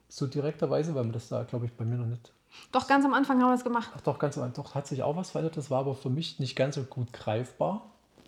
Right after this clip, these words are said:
Speaker 2: Ja, klar. Du kannst
Speaker 1: Weil
Speaker 2: es
Speaker 1: ich
Speaker 2: ja
Speaker 1: dann
Speaker 2: nur
Speaker 1: auch
Speaker 2: in
Speaker 1: gar
Speaker 2: dem
Speaker 1: nicht
Speaker 2: Rahmen zulassen oder spüren, wie du es zulässt
Speaker 1: Ja,
Speaker 2: meistens,
Speaker 1: genau.
Speaker 2: ne?
Speaker 1: Und da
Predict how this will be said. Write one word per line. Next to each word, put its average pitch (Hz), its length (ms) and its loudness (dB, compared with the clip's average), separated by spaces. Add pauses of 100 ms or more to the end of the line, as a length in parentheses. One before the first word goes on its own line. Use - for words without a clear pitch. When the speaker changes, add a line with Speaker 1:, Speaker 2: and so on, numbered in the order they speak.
Speaker 2:
Ja, 233 140 2
klar. 220 320 6 (680)
Du 247 180 0
kannst 247 200 8
Speaker 1:
Weil - 80 10
Speaker 2:
es - 40 8
Speaker 1:
ich 262 60 8
Speaker 2:
ja 247 60 12
Speaker 1:
dann 247 80 12
Speaker 2:
nur 247 80 12
Speaker 1:
auch 247 40 12
Speaker 2:
in 226 60 8
Speaker 1:
gar 254 80 12
Speaker 2:
dem 277 120 12
Speaker 1:
nicht 233 80 12
Speaker 2:
Rahmen 262 300 12
zulassen 262 840 10 (800)
oder 254 200 12
spüren, 285 380 12
wie 269 60 8
du 247 60 8
es 247 140 2
zulässt 247 480 8
Speaker 1:
Ja, - 80 6
Speaker 2:
meistens, 110 340 6
Speaker 1:
genau. 220 200 6
Speaker 2:
ne? 262 40 8
Speaker 1:
Und 110 160 -2
da 110 220 2